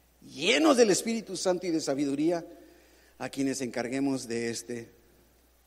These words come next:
trabajo". Versículo cinco. Agradó la propuesta a toda la multitud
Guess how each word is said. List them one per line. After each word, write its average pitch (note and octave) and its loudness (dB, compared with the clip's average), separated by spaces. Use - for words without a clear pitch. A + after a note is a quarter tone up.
trabajo". G3+ -8
Versículo F3+ -2
cinco. B3+ 0
Agradó G#3 4
la C#4 2
propuesta G3 0
a C3 -8
toda G3 -4
la B3 -2
multitud D#3 -4